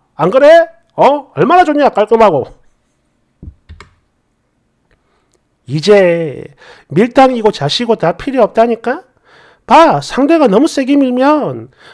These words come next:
다른 상대방은 안 땡기는 세상이야. 그냥 그대로 빠이빠이 하는 거지.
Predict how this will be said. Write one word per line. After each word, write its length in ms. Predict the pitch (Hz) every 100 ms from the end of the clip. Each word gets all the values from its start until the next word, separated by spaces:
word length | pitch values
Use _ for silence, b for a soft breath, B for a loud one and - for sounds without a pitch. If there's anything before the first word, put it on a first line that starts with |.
| b -
다른 240 | 175 294
상대방은 960 | - 311 302 302 285 269 269 269 151 120
안 160 | - 151
땡기는 380 | 277 349 339 339
세상이야. 1120 | 330 302 320 311 311 269 311 359 208 123 120 _ _
그냥 220 | 311 320
그대로 360 | - 196 330 311
빠이빠이 380 | 262 269 320
하는 240 | 285 311 359
거지. 680 | 339 233 190 185 185 147